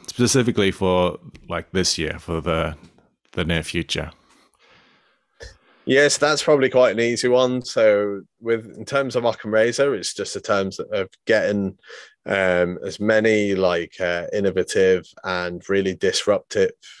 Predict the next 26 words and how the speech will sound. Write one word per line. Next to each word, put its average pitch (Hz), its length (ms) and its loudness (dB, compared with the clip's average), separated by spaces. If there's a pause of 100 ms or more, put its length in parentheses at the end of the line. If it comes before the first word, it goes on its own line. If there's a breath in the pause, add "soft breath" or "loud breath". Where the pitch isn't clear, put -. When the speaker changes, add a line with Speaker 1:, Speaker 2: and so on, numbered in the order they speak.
Speaker 2:
Cardano-based 92 800 -2
apps 95 400 -6
as 92 180 -6
we 92 80 -6
can 110 440 -2
to 95 180 0
I 92 120 4
D 95 160 -2
O 104 160 2
through 117 300 0
us. - 240 -2 (420 loud breath)
Uh, 90 160 2
we're 95 80 2
gonna 101 180 4
continue 113 600 -2
looking 98 400 2
for 90 360 2
quality 104 800 0 (120)
over, 87 520 0 (100)
over 90 200 -4
quantity. 104 640 -2
So 95 180 -6
we're 90 120 0
really 92 280 -2
gonna 87 200 -2
build, 87 280 -2